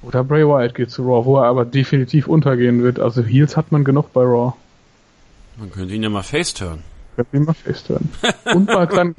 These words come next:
Speaker 2: <laughs>
Speaker 1: und dann ja auch wirklich mal komplett von der Family loskriegen.
Speaker 2: Ja.
Speaker 1: Jetzt ist ja auch Eric Rowan wieder zurück, was
Speaker 2: Ja.
Speaker 1: wieder komplett so, oh, Eric Rowan hätte ich jetzt auch nicht gebraucht, ne?
Speaker 2: Ja.
Speaker 1: Dann wäre er komplett von der Family mal weg, dann würde halt nur noch Braun Strowman da rumlungern. Aber gut, der war sowieso nicht so lange in der Family.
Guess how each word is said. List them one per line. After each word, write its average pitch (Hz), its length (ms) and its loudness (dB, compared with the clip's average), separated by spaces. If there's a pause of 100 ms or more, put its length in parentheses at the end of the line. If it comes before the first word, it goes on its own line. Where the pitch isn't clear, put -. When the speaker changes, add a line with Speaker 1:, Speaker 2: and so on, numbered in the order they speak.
Speaker 2:
<laughs> - 160 -8
Speaker 1:
und 269 180 2
dann 226 120 4
ja 214 100 4
auch 175 100 0
wirklich 202 280 -4
mal 185 120 2
komplett 175 580 0
von 202 180 0
der 196 80 2
Family 170 400 0
loskriegen. 123 520 -2
Speaker 2:
Ja. 123 160 0
Speaker 1:
Jetzt 113 100 2
ist - 40 2
ja 147 80 4
auch 147 80 2
Eric 151 280 2
Rowan 196 360 4
wieder 196 220 2
zurück, 185 260 0
was 160 140 0
Speaker 2:
Ja. 185 60 -8
Speaker 1:
wieder 156 180 0
komplett 165 420 -2
so, 175 220 0 (520)
oh, 160 300 2 (100)
Eric 151 300 2
Rowan 147 240 2
hätte 147 160 -2
ich 147 80 -2
jetzt 147 120 -4
auch 196 180 2
nicht 202 120 2
gebraucht, 180 540 2
ne? 160 240 -4 (220)
Speaker 2:
Ja. 110 120 -10 (640)
Speaker 1:
Dann 147 140 -4
wäre 165 120 4
er 165 60 2
komplett 170 320 0
von 165 120 0
der 156 100 2
Family 160 320 2
mal 135 180 2
weg, 143 140 0
dann 143 160 0
würde 156 140 4
halt 143 140 0
nur 156 100 2
noch 151 120 0
Braun 147 240 0
Strowman 147 480 0
da 123 60 0
rumlungern. 127 560 0 (1400)
Aber 127 200 0
gut, 123 160 -2
der 127 80 2
war 131 120 0
sowieso 127 280 2
nicht 120 140 2
so 127 160 2
lange 123 220 2
in 120 80 0
der 127 100 0
Family. 131 380 -2